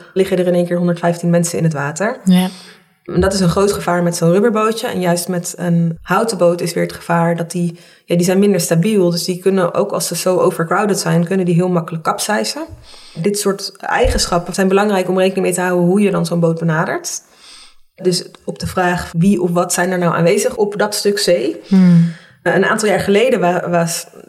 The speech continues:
Speaker 1: bijvoorbeeld de Italiaanse kustwacht heel actief op internationale wateren, maar zeker dichter bij Libië.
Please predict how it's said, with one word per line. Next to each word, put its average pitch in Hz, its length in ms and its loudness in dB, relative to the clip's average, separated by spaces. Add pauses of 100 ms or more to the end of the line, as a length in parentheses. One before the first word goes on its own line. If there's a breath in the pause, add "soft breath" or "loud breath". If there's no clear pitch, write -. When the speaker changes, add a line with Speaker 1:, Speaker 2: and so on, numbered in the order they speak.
Speaker 1:
bijvoorbeeld 185 300 -4
de 180 60 -2 (120)
Italiaanse 190 360 0
kustwacht 190 560 -2 (460)
heel 214 340 2
actief 233 560 -4 (540 loud breath)
op - 200 -2
internationale 190 680 0
wateren, 208 500 0
maar 180 200 2
zeker 190 400 2
dichter 202 360 0
bij 170 220 2
Libië. 175 520 2